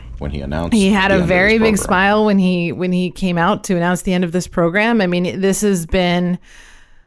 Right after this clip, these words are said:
Speaker 2: this has been a central cause for him for years and years and years on the Hill.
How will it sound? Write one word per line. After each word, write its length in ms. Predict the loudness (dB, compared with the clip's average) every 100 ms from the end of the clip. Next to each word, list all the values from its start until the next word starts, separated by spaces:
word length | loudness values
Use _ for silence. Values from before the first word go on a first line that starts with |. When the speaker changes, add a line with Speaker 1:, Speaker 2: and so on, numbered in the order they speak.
| _ _
Speaker 2:
this 180 | -2 0
has 100 | -2
been 140 | -2
a 100 | -2
central 480 | -2 -2 0 0 -2
cause 460 | 0 0 2 0 -2
for 160 | -2
him 320 | 0 -2 -4 -8
for 480 | -4 0 2 0 -4
years 420 | -4 0 2 0
and 80 | -2
years 240 | -6 -8 -10
and 120 | -8
years 340 | -2 0 0 -2
on 120 | -4
the 100 | -6
Hill. 440 | -8 -8 -10 -10